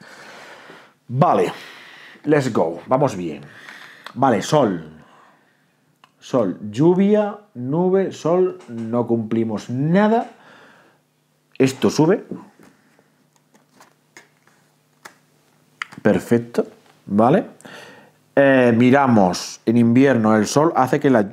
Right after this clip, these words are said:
pieles suban. Sube. Y, ojo, cuidado que tenemos simbolito de progreso de aquí. Vamos a cliente, ¿eh? Resolvemos el cliente. Por cierto, esto ya, esto teníamos que haberlo quitado.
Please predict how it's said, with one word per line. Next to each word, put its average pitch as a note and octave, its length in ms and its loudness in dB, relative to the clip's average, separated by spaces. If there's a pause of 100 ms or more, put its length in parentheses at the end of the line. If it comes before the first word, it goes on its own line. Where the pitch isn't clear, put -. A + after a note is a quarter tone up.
(120)
pieles C#3+ 260 0
suban. F2+ 320 -6 (200)
Sube. - 460 -2 (500)
Y, G3 420 -6
ojo, D3 260 -4
cuidado D3+ 220 0
que D3+ 80 -2
tenemos C3 240 -2
simbolito B2+ 360 -4
de F2+ 540 -6 (220)
progreso A#2+ 340 -4
de C#3+ 60 -2
aquí. G#3+ 360 -4 (300)
Vamos C3 240 -2
a A#2+ 60 -6
cliente, E2+ 400 -8
¿eh? D#3+ 80 -8 (920)
Resolvemos C3+ 540 -2
el C3+ 80 -4
cliente. C3+ 280 -2
Por G#2+ 120 -10
cierto, G#2+ 180 -8
esto A2 160 -10
ya, C3 220 -6 (120)
esto - 200 -20
teníamos G#2 260 -12
que - 60 -16
haberlo G#2 180 -6
quitado. F2 320 -12